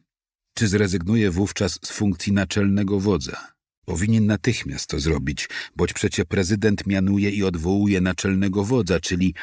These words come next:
w wypadku, gdyby okoliczności wojenne układały się dla naczelnego wodza nieszczęśliwie,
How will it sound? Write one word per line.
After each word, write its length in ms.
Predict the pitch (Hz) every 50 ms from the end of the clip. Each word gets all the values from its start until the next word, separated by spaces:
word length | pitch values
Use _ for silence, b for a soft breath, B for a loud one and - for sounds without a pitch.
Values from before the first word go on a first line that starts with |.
| B B B B B B
w 160 | 82 80 78
wypadku, 520 | 76 101 - - 139 151 139 - - 98 82
gdyby 320 | 76 76 92 90 85 92
okoliczności 840 | 90 90 - - 95 92 87 - - - 120 120 - - - 82 76
wojenne 520 | 73 87 95 104 107 107 104 95 92 90
układały 600 | 85 80 - - 90 90 87 104 104 101 95 95
się 240 | 85 - - 95 92
dla 220 | 82 87 90 85 82
naczelnego 640 | 90 87 - - 92 90 90 92 101 101 92 92 85
wodza 280 | 80 95 87 80 85
nieszczęśliwie, 1000 | 82 85 85 80 - - 90 85 82 - - 131 143 120 87 80 78 71 69 -